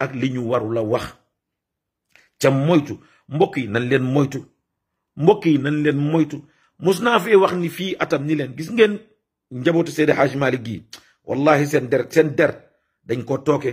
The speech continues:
Ku ci musa rek, rek fër nga. Te nañ leen yoon yàgg nag, ñu dem ba ci kanam, ñu xool. Ñun de fas nañoo yéene xormaal ñëpp,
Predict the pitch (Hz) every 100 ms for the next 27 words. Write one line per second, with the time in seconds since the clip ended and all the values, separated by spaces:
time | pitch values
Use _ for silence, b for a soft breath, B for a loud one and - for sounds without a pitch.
0 | 127 _ _ _ _ _ _ _ - 180
1 | 226 202 190 170 165 143 156 143 160 120
2 | 92 - _ _ _ _ _ _ _ _
3 | _ - 170 240 240 233 202 185 156 151
4 | 139 151 156 143 147 - 123 127 143 117
5 | 87 - _ _ _ _ _ _ _ _
6 | _ _ _ _ _ _ _ _ _ _
7 | _ _ 156 226 226 214 208 202 202 185
8 | 180 165 165 160 156 147 123 131 143